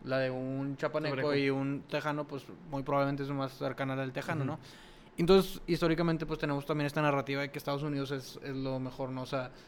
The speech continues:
Speaker 1: pues, históricamente, cuánta migración tenemos, tanto legal como ilegal, o sea,
Speaker 2: Ujú.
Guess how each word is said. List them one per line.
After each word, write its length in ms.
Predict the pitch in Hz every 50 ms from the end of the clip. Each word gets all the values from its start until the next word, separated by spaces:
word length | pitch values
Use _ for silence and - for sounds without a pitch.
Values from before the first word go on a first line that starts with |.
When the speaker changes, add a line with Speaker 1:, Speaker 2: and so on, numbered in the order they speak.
| - - -
Speaker 1:
pues, 140 | - 131 123
históricamente, 520 | 120 - 143 135 131 139 139 131 131 135 127
cuánta 200 | 139 135 131 135
migración 400 | 139 135 131 127 120 135 131 120
tenemos, 340 | 139 131 131 131 139 131
tanto 240 | - 143 131 127 131 127
legal 300 | 123 123 127 131 131 -
como 160 | 143 139 143
ilegal, 400 | 143 147 143 147 151 151 156 151
o 40 | 143
sea, 240 | - 135 127 123 127
Speaker 2:
Ujú. 80 | 123